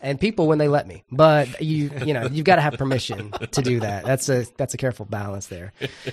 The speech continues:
But as a reformer, that, that's, that's, that's what I do, and that's what I look to do, and it happens all the time. And the perfectionist is, like I said, a piece of it. And so each number has, um, what this book, the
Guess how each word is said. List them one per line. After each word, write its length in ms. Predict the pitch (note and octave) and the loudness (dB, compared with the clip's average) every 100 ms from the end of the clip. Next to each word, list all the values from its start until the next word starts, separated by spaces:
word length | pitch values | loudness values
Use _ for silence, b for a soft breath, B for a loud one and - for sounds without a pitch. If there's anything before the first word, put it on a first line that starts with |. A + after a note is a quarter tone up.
| B B A#2+ _ A#2+ | B B -18 _ 0
But 480 | C#3+ D3 C#3+ C#3 | 4 4 4 2
as 160 | C#3+ D3+ | 0 2
a 60 | D#3 | 2
reformer, 420 | C#3+ E3 F3 D#3 | 4 4 6 6
that, 200 | C#3+ - | 2 0
that's, 200 | C#3+ - | -6 -4
that's, 320 | D3+ C#3 - _ - | -4 -4 -8 _ -12
that's 180 | A#2 | -10
what 160 | B2 A#2 | -6 -6
I 80 | A2 | -6
do, 300 | A2 G#2+ - _ | -8 -10 -14 _
and 140 | G#2+ | -8
that's 220 | A2+ A2 B2+ | -6 -4 -4
what 100 | A#2 | -2
I 80 | |
look 200 | A2 A#2 | -2 -4
to 80 | - | -4
do, 220 | A2+ A#2 | -4 -2
and 80 | A#2 | -2
it 60 | G#2 | -4
happens 440 | A2 A2 A2 G#2+ - | -6 -6 -8 -10 -14
all 160 | G#2 G#2 | -14 -12
the 80 | |
time. 380 | G2 A#2 A#2+ F#2+ - _ - | -10 -8 -10 -12 -20 _ -12
And 580 | A2+ A2+ A2+ A2+ A2+ G#2 | -8 -4 -4 -4 -6 -6
the 80 | |
perfectionist 600 | A2+ A#2+ D#3 D3 C#3+ B2+ C3 | -8 0 0 2 0 -2 -4
is, 100 | A#2+ | -6
like 140 | A#2+ | -6
I 40 | |
said, 160 | A2+ B2+ | -6 -6
a 40 | - | -6
piece 320 | - F#2+ - | -4 -4 -4
of 240 | A2+ G#2+ G#2 | -8 -10 -10
it. 300 | G2+ - - B B B B B B B B B | -12 -14 -18 B B B B B B B B B
And 100 | B2 | -2
so 160 | D3 | 0
each 260 | C#3 G3 - | 2 2 4
number 320 | E3+ F3+ E3 | 6 6 4
has, 840 | B2+ C#3+ C#3+ C#3 C3 B2+ - - - | 2 2 2 2 0 -2 -6 -10 -10
um, 380 | A2+ G#2 D#2 G2+ _ _ _ _ - _ | -12 -12 -14 -18 _ _ _ _ -20 _
what 260 | B2+ B2 - _ _ | -10 -10 -10 _ _
this 240 | B2 D3 D3 | -6 -4 -2
book, 320 | C3+ B2 | 0 -2
the 80 | A2+ | -4